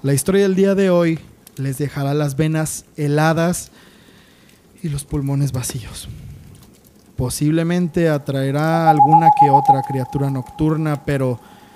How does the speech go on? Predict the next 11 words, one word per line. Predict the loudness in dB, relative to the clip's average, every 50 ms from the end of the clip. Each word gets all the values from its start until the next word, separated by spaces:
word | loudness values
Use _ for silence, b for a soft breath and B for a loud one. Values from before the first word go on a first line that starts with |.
| B B
si | -8 -4 -2 -2
nos | -2 -2
mantenemos | -2 -4 -6 -4 -4 -4 -4 -4 -2 -2 -2 -4
cerca | -2 0 0 0 -2 -2 -4 -4
del | -2 -2 -4 -4
calor | -6 -6 -4 -2 0 0
de | 2 4
la | 4 4
fogata, | 6 6 6 6 6 4 4 4 4 4 6 6 4 2 0 -2 -8 -10 -12 -14 -14 -14 -16 -18 -16 -14 -12
estaremos | -12 -10 -8 -6 -6 -6 -6 -6 -8 -8
seguros. | -8 -8 -8 -8 -10 -12 -16 -18 -20 -20